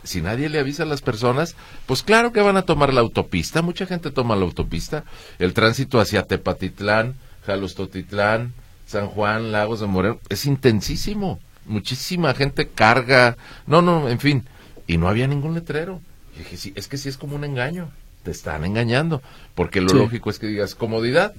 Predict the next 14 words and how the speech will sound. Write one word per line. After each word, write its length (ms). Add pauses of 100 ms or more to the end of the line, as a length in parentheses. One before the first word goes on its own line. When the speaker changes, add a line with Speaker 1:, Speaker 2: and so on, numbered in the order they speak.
(120)
Speaker 1:
pues 120
la 80
autopista, 600
por 120
eso 140
me 120
cuesta". 400 (680)
Hay 140
que 100
batallarle, 580
pues 160
tomas 260
la 160
libre. 420